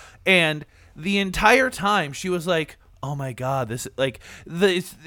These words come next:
she, like, was visibly distraught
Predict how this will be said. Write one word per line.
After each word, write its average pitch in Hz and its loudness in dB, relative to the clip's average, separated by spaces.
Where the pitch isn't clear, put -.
she, 226 -2
like, 202 2
was 180 0
visibly 185 2
distraught 143 2